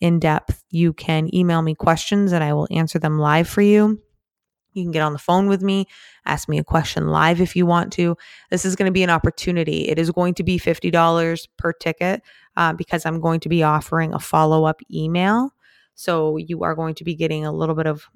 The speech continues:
you know, one-on-one, uh, time with me. So it's gonna be fifty dollars a ticket. It's gonna be very well worth it. Um,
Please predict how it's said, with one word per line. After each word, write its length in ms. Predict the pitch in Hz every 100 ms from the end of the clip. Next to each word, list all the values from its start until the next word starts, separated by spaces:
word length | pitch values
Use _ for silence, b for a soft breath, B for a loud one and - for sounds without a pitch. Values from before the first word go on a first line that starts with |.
| _ -
you 100 | 170
know, 100 | 151
one-on-one, 840 | 170 170 160 160 160 156 160 160 _ _ _
uh, 220 | 160 156 -
time 380 | - 170 165 165
with 180 | 170
me. 160 | 175 175
So 220 | 175 180
it's 160 | 180 -
gonna 120 | 226
be 100 | 202
fifty 280 | 190 190 190
dollars 320 | 175 170 165
a 60 | 170
ticket. 400 | - 165 160 -
It's 100 | -
gonna 100 | -
be 120 | 190 175
very 260 | 165 165
well 240 | 160 151 151
worth 220 | 147 151
it. 160 | 165 - B B B -
Um, 300 | 160 156